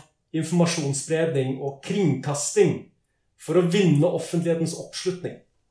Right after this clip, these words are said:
En, eh, amerikansk tenker som het, eh, Walter Lippmann, han utga da en bok i nitten tjueto som het nettopp Public Opinion,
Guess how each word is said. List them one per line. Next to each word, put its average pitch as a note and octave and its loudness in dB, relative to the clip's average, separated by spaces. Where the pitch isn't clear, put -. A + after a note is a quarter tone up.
En, G3+ 8
eh, G3+ 4
amerikansk G3 6
tenker F3 4
som F3+ 2
het, E3 4
eh, E3+ 2
Walter E3 2
Lippmann, F3 2
han E3 2
utga F3 4
da D#3+ 6
en E3 4
bok F3+ 0
i E3 -2
nitten D3+ 2
tjueto D#3+ -4
som F3 0
het E3 2
nettopp D#3+ -4
Public D3+ -4
Opinion, E3+ 0